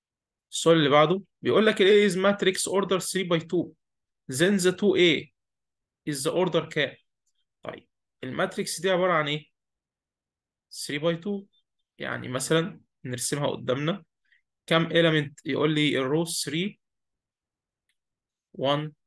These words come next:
two، three، one، two row، آه، column. two column. تمام؟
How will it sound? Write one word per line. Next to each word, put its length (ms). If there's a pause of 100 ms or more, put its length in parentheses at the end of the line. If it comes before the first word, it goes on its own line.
(160)
two، 280 (160)
three، 640 (680)
one، 300 (320)
two 320 (220)
row، 180 (180)
آه، 300
column. 220 (1000)
two 60
column. 360 (680)
تمام؟ 400